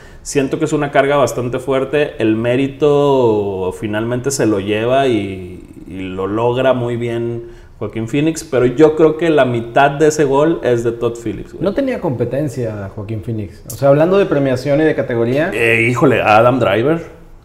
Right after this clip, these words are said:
Speaker 2: Ay, Adam Driver, eh, perdón que lo diga así, pero Adam Driver siempre hace lo mismo. O sea,
Speaker 1: A mí me
Speaker 2: desde,
Speaker 1: gustó
Speaker 2: de-,
Speaker 1: mucho.
Speaker 2: desde Girls, este, Black Clansman,
Speaker 1: A lo mejor no lo había hecho tan
Speaker 2: este,
Speaker 1: intenso.
Speaker 2: haz-, es más, como Kylo Ren también, hace lo mismo. Siempre es un güey enojado.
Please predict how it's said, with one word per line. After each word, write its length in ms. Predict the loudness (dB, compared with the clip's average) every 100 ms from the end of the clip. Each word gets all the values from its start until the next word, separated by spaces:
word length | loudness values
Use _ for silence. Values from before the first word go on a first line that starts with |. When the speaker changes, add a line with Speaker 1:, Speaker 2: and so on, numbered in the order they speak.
| -12
Speaker 2:
Ay, 320 | -8 -4 -2
Adam 220 | -2 -2
Driver, 320 | 2 4 6 4
eh, 400 | 2 -2 -10 -2
perdón 280 | 2 4 4
que 100 | 4
lo 100 | 4
diga 240 | 4 2
así, 280 | 0 -2 -2
pero 200 | 0 4 6
Adam 220 | 4 4
Driver 540 | 2 4 4 4 0 -12 -20
siempre 640 | -18 -6 0 2 2 2 2
hace 200 | 2 -2
lo 80 | -4
mismo. 320 | -6 -8 -12 -20 -20 -4
O 40 |
sea, 100 | 0
Speaker 1:
A 20 | 4
mí 60 |
me 60 | 4
Speaker 2:
desde, 140 | 6 6
Speaker 1:
gustó 180 | 6 6
Speaker 2:
de-, 120 | 6
Speaker 1:
mucho. 180 | 6 6
Speaker 2:
desde 340 | 6 6 4
Girls, 760 | 4 4 4 6 6 4 2 -2
este, 800 | -6 0 2 4 6 4 0 -8 -20 -14
Black 320 | 0 4 4 2
Clansman, 420 | 0 -2 2 2
Speaker 1:
A 40 |
lo 120 | 6
mejor 140 | 6 6
no 140 | 6
lo 60 | 8
había 180 | 8 4
hecho 160 | 2 0
tan 160 | 2 2
Speaker 2:
este, 140 | 4
Speaker 1:
intenso. 360 | 4 4 4 0
Speaker 2:
haz-, 220 | 0 2
es 100 | 4
más, 180 | 4 4
como 220 | 0 4
Kylo 320 | 4 6 4
Ren 220 | 2 2
también, 340 | 0 0 0 -2
hace 240 | -4 2 4
lo 100 | 6
mismo. 380 | 4 2 0
Siempre 240 | 0 0 0
es 60 | -2
un 100 | 2
güey 260 | 2 2 0
enojado. 680 | 0 0 0 0 -2 -8